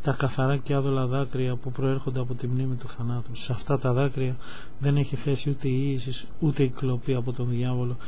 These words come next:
αλλά μάλλον η κάθαρση, η πρόοδος στην αγάπη του Θεού, το πλήσιμο από τις αμαρτίες και η απάθεια.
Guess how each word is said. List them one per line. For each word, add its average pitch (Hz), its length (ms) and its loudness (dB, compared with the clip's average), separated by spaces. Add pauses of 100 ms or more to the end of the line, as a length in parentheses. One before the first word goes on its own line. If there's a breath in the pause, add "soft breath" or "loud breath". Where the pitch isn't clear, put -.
(200 loud breath)
αλλά 131 200 4
μάλλον 135 300 4
η 120 160 2
κάθαρση, 131 500 -2 (160)
η 123 100 -4
πρόοδος 139 400 2
στην 127 160 0
αγάπη 127 280 0
του 131 80 -4
Θεού, 123 380 0
το 127 120 0
πλήσιμο 139 540 0
από 120 140 0
τις - 140 -4
αμαρτίες 117 440 -2
και - 160 -2
η 120 60 2
απάθεια. 117 440 -2